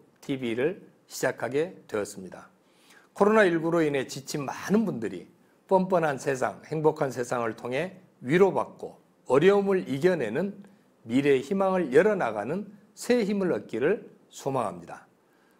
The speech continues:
또한 조옥성 박사 티비의 화목하고 행복한 세상 만들기에 많은 분들의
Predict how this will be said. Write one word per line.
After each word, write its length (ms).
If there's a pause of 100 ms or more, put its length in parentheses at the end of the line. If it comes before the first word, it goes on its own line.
(120)
또한 340
조옥성 440
박사 340
티비의 500
화목하고 720
행복한 440
세상 340
만들기에 640 (360)
많은 420
분들의 580